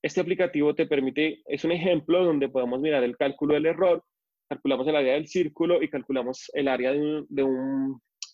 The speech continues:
polígono regular inscrito en el círculo y podemos aumentar el número de lados, <coughs> perdón, el número de lados para mirar cómo en la parte de abajo los cálculos cambian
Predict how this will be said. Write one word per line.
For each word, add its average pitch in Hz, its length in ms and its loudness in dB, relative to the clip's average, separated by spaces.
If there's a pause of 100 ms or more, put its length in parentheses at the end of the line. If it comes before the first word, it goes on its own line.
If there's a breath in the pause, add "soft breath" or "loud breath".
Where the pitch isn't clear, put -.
(420 loud breath)
polígono 170 360 2
regular 139 380 0
inscrito 165 440 -2
en 170 80 0
el 180 100 -2
círculo 190 640 0 (760)
y 170 120 0
podemos 160 340 2
aumentar 156 680 0
el 151 200 -2
número 160 340 0
de 175 120 0
lados, 170 580 -2 (260)
<coughs> - 880 -6 (160)
perdón, - 300 -8 (680 soft breath)
el 147 120 -2
número 151 220 2
de 175 80 0
lados 143 300 2
para 160 160 0
mirar 131 300 -2
cómo 156 220 -2
en 170 60 -2
la 175 100 -2
parte 143 240 -4
de 147 80 -2
abajo 131 180 0
los 143 220 -2
cálculos 175 500 -2
cambian 165 560 -2